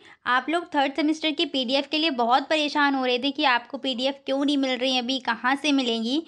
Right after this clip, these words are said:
तो देखिए, आपको थर्ड सेमेस्टर की स्टार्टिंग में ही बता दिया था कि इस बार जो पीडीएफ़ रहेंगी वो पेड रहेंगी, आपको परचेज़ करनी पड़ेंगी।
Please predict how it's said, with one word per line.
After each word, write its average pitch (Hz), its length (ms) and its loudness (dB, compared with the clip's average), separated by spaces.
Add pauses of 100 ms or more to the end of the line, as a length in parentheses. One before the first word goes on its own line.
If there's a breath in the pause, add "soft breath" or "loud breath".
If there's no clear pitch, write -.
(260 loud breath)
तो 285 60 -4
देखिए, 254 360 0
आपको 294 340 2
थर्ड 277 240 2
सेमेस्टर 294 380 0
की 320 160 -2
स्टार्टिंग 247 480 0
में 254 80 0
ही 262 160 2
बता 311 300 2
दिया 247 180 -2
था 254 140 0
कि 277 160 -4
इस 269 160 -4
बार 240 160 2
जो 269 120 -2
पीडीएफ़ 254 440 -2
रहेंगी 254 360 -2
वो 254 160 -2
पेड 214 320 -4
रहेंगी, 254 340 -2
आपको 254 300 0
परचेज़ 269 500 -6
करनी 285 300 0
पड़ेंगी। 262 400 -2